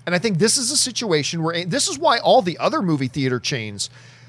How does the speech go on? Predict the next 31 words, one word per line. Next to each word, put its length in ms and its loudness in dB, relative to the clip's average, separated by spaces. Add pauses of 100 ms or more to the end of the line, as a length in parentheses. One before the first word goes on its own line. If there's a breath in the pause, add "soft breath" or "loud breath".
(100 loud breath)
have 280 0
looked 260 0
at 220 -2
Universal, 580 2
and 100 -2
Universal 360 -2
say, 140 0
"Hey 200 4
guys, 220 2
don't 160 -2
you 100 0
want 140 2
to 60 0
sign 220 2
this 140 0
deal 240 -2
too? 240 4
Look, 160 4
A 60 4
M 180 0
C 220 0
signed 320 2
it." 60 0
And 100 -2
all 100 4
the 140 0
other 160 2
theater 260 -2
chains 260 -4
are 100 -2
like, 180 -2